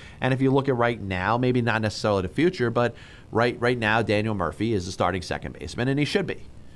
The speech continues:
But Justin Turner was an example of that.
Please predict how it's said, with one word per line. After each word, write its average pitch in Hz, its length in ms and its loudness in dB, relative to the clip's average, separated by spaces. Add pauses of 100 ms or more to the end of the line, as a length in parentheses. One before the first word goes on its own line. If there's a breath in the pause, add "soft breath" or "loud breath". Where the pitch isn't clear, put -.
(400 loud breath)
But 110 180 2
Justin 131 320 0
Turner 131 320 0
was 120 160 2
an 120 80 0
example 117 480 -2
of 62 80 -8
that. - 140 -18